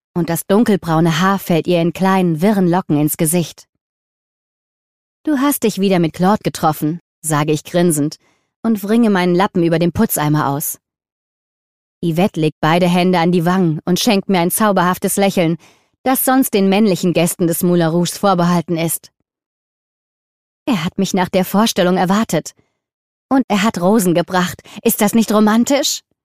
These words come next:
Das ist es. Natürlich hat er ihr Rosen geschenkt. Claude ist über beide Ohren in Yvette verliebt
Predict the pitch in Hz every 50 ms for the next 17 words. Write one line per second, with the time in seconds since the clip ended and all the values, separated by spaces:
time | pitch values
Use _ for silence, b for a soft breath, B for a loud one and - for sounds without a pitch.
0 | _ _ _ _ _ _ _ _ _ _ _ _ _ _ _ _ _ _ _ _
1 | - 254 240 - - 208 220 - - - 160 165 - - - - _ _ _ _
2 | _ _ _ _ _ _ _ _ _ _ _ _ _ _ - 262 269 - - -
3 | 277 294 247 185 - - 175 160 - - 151 156 156 147 143 147 160 190 175 165
4 | 151 135 165 - - 170 160 127 - - - _ _ _ _ _ _ _ _ _
5 | _ _ _ _ _ _ _ _ - - 285 277 277 277 - - 175 - 180 185
6 | 190 175 - 185 190 208 214 190 180 - 180 185 185 185 160 160 165 156 147 170
7 | 190 - - - 175 165 180 196 180 - - - -